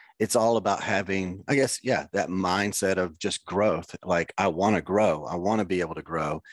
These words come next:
because it makes me stronger and it makes me healthier,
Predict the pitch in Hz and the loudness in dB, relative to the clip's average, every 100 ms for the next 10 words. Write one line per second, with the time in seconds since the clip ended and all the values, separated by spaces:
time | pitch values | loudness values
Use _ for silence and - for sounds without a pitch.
0 | - - - 98 101 101 92 92 - 143 | -20 -10 -4 2 4 4 2 2 4 4
1 | 156 - 80 - 78 - _ 98 90 92 | 4 0 -2 -2 -10 -10 _ -2 2 2
2 | - 113 123 113 104 _ _ - - 107 | 2 4 6 6 2 _ _ -12 0 0
3 | 90 85 73 82 | 0 -2 -4 -6